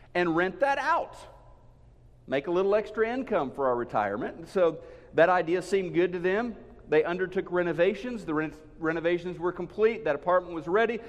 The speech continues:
They put an ad in the paper. A young couple came by to look at it,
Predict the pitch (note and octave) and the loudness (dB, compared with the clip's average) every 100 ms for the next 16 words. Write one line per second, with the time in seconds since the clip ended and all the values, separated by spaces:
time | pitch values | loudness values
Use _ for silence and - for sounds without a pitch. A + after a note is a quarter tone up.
0 | - E3 E3 F#3+ E3+ D#3+ F3+ G3 F3 E3+ | -2 -2 0 -2 -2 2 2 2 0 -6
1 | D3 G#3+ A#3 A#3 A3 - - - - E3+ | -2 0 0 0 -2 -2 -16 -10 2 2
2 | G#3+ C4 C4+ - B3+ B3+ A3 G3+ G3+ F#3 | 4 2 0 0 0 0 -2 -2 -2 2
3 | E3+ E3+ D3+ F3+ B3 A#3 C3 A#2+ C#3+ - | 2 2 2 4 4 4 2 2 0 -4